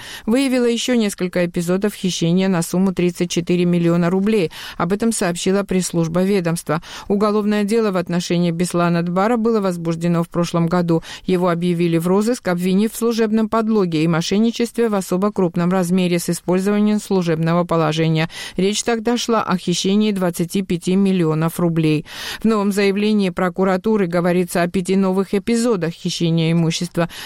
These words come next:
Нарушения выявлены при строительных работах в коттеджном поселке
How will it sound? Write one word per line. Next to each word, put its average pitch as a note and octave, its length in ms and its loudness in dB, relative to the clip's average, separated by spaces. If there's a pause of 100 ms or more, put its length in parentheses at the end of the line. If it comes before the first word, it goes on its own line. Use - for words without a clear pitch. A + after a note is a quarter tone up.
Нарушения G#3 560 0
выявлены A3+ 540 0
при G3 300 0
строительных F3 680 -2
работах E3+ 480 -2
в - 40 -20
коттеджном D#3+ 600 -2
поселке G3 560 0